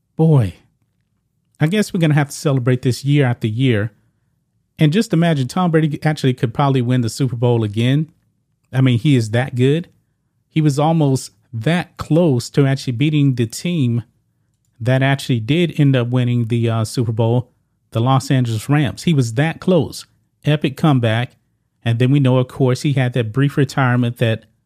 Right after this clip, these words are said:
nobody was buying. Nobody was buying. Nobody was actually buying that he was actually retiring. Well, Max Kellerman, though,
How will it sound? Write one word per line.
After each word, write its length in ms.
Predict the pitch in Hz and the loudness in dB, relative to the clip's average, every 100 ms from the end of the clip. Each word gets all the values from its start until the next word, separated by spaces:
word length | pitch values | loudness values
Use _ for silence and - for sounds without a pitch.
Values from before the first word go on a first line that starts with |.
| _ _ _ _ - | _ _ _ _ -10
nobody 560 | 101 127 175 143 131 | -4 -2 2 2 2
was 160 | 113 104 | 0 0
buying. 380 | 123 123 - - _ _ _ _ _ _ - | 0 -2 -4 -14 _ _ _ _ _ _ -4
Nobody 420 | 127 185 180 156 | 0 2 4 4
was 140 | 131 120 | 2 2
buying. 200 | 117 127 | 0 2
Nobody 280 | 196 185 | 2 2
was 160 | 170 143 | 2 0
actually 240 | 165 - | -2 -2
buying 280 | 117 147 151 | 0 2 2
that 120 | 127 | 0
he 100 | - | -2
was 140 | 139 127 | -4 -2
actually 280 | 127 - 110 | -6 -4 -6
retiring. 460 | 104 151 123 87 _ _ _ _ _ _ _ _ | -4 -4 -4 -8 _ _ _ _ _ _ _ _
Well, 120 | 143 131 | 0 2
Max 260 | 170 175 | 0 -2
Kellerman, 380 | - 180 170 147 | -2 0 2 2
though, 300 | 131 127 127 | 4 2 -2